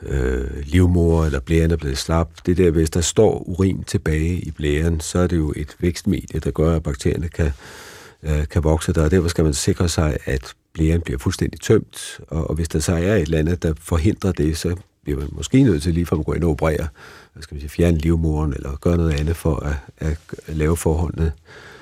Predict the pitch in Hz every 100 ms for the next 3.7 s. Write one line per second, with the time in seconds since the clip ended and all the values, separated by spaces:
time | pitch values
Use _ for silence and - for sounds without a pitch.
0 | - _ 76 78 73 73 69 76 85 82
1 | 82 - 87 82 85 85 110 107 95 104
2 | 78 87 90 73 98 131 104 85 87 67
3 | 95 90 - 78 85 87